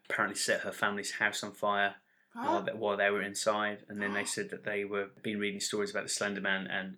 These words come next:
Speaker 1: like, a, a manga called Soul Eaters and stuff like that. So obviously deeply disturbed people that, that was kind of being influenced by these sort of, uh, sort of horror stories and stuff.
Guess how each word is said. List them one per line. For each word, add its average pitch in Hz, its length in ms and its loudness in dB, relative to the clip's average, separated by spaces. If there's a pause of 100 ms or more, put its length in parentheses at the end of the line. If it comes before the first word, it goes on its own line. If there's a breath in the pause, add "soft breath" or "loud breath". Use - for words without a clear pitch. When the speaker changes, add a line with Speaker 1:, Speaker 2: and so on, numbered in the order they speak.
Speaker 1:
like, 104 180 -4 (240)
a, - 60 -2
a - 20 -4
manga 101 360 0
called 101 260 -6
Soul 101 340 2
Eaters 101 320 -8
and 101 80 -12
stuff - 240 -8
like - 140 -10
that. 110 120 -4
So 117 220 6
obviously 120 400 2 (260 loud breath)
deeply 107 280 -4
disturbed 95 400 0
people 101 320 -6
that, 90 100 -2
that 92 160 -4
was 98 120 -6
kind 95 180 -6
of 92 60 -10
being 98 200 -6
influenced 98 460 -8
by 95 100 -4
these 95 300 -6 (320 loud breath)
sort 95 260 -4
of, - 340 -6
uh, 101 160 0
sort 101 200 -4
of - 100 -14
horror 98 280 2
stories 98 460 -6
and - 80 -18
stuff. - 200 -12